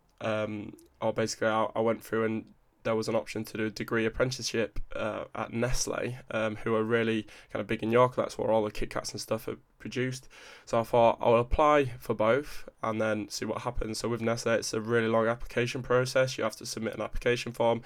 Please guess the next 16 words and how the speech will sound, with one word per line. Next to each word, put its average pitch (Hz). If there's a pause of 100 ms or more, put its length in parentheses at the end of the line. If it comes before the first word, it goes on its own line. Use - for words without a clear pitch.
(300)
You 107
then 113
go 113
in 110
for 110
a, 110 (920)
um, 110 (240)
can't 110
remember 110
what 104
it's -
called, 113
some 117
kind 113
of 113
day 113